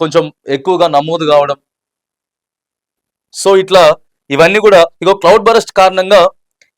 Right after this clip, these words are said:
ఖీర్ గంగా నదిలో వరదలు రావడంతో గ్రామం నేట మునిగిపోయింది. ఈ ఘటన మరొక ముందే జమ్మూ కాశ్మీర్లోని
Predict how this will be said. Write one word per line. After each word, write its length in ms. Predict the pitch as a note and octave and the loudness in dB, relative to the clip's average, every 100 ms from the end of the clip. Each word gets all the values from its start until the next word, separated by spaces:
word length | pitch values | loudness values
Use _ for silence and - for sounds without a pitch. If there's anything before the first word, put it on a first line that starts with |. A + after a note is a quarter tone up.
| - | -6
ఖీర్ 200 | G#3+ A#3+ | -4 -2
గంగా 220 | A3 G#3+ G#3 | -2 2 2
నదిలో 240 | F#3+ F#3+ G3+ | 2 0 2
వరదలు 240 | F3 F#3+ F#3+ | 2 2 2
రావడంతో 380 | F3 F3 - F#3+ - | 2 0 -4 -4 0
గ్రామం 300 | D3 F3 F3 C#3+ | 0 2 -2 -6
నేట 160 | F3+ G3 | -2 -2
మునిగిపోయింది. 460 | F3 E3+ D#3+ C3 _ _ _ _ - D#3+ | -4 -10 -6 -6 _ _ _ _ -10 -8
ఈ 20 | G3+ | -2
ఘటన 200 | F3 F#3+ A3 | -2 0 -2
మరొక 320 | D#3+ G3+ A3+ G3+ | 0 0 0 -2
ముందే 180 | D#3+ F3 B3+ - | -2 -2 -2 -2
జమ్మూ 200 | E3+ A3+ | -4 -2
కాశ్మీర్లోని 560 | G#3+ G3+ - F#3+ G3 G3+ | 0 0 -2 -4 -2 -2